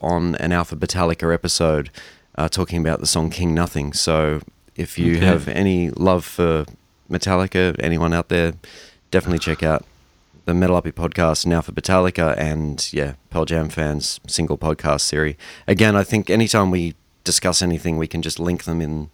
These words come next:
Speaker 1: in our
Speaker 2: Sure.
Speaker 1: socials and things too, so that we can keep it moving. But, um, yeah, and, and talking about being a musician as well, is the, the, the fact is I first heard Faith No More when I was ten, and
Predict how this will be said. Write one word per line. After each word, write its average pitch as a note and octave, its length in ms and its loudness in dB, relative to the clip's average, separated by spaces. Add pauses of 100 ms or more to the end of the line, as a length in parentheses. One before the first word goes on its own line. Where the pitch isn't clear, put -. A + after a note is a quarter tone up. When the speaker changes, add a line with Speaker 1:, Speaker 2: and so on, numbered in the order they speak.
Speaker 1:
in - 140 -4
our D#2 100 -2
Speaker 2:
Sure. F2+ 240 2
Speaker 1:
socials D#2+ 240 -2
and C#2+ 140 -8
things D2+ 240 -6
too, D#2 180 -4
so E2 160 -2
that D2+ 120 0
we C#2+ 80 -4
can D2+ 260 -6 (580)
keep F2+ 160 -2
it - 80 -6
moving. E2 600 -2
But, F2+ 140 0
um, G2 400 2 (920)
yeah, B2 300 4
and, A#2+ 280 -4 (240)
and B2+ 180 0
talking D3 300 2
about F#2+ 140 2
being G2 180 2
a F#2 60 2
musician F2+ 460 -2
as E2+ 140 -4
well, G2 280 0
is F2 180 -2
the, F#2 240 0
the, - 160 -12 (380)
the - 80 -12
fact B2 240 0
is G#2 120 0
I G2+ 120 2
first F#2+ 320 -2
heard F2+ 200 0 (720)
Faith F2 180 0
No F2 120 0
More E2+ 320 0
when E2+ 140 0
I E2 180 2
was D#2+ 500 -2 (240)
ten, E2+ 480 0
and F2 500 -2